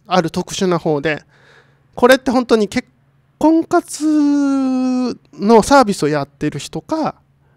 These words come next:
結局婚活してる人しかわからない、すごい狭い世界なんですよね。なので、まあ、それをもう少しね、あのー、見える化していきたいなっていうのもあって、ラジオ番組で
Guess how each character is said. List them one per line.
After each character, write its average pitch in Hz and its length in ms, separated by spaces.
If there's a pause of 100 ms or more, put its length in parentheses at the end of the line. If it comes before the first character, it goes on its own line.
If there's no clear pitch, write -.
(260)
結 196 120
局 170 440
婚 220 220
活 202 220
し - 80
て 190 100
る 175 60
人 - 180
し - 120
か 143 100
わ 175 100
か 262 120
ら 269 100
な 202 100
い、 123 140
す - 160
ご 277 100
い 285 60
狭 214 400
い 226 100
世 196 160
界 160 180
な 139 120
ん 139 80
で 139 60
す - 120
よ 143 80
ね。 151 200 (600)
な 202 100
の 170 140
で、 160 280
ま 165 180
あ、 156 40
そ 226 140
れ 262 80
を 277 100
も 294 160
う - 20
少 - 180
し 180 160
ね、 156 300 (120)
あ 151 120
の 143 800
ー、 - 20
見 156 160
え 208 140
る 208 100
化 214 160
し - 100
て 202 140
い 190 60
き - 100
た 190 160
い 151 60
な 175 200
っ - 40
て - 140
い 143 80
う 143 40
の 147 80
も 151 120
あ 156 40
っ 151 60
て、 226 240
ラ 190 120
ジ 170 100
オ 170 40
番 165 180
組 139 200
で 139 200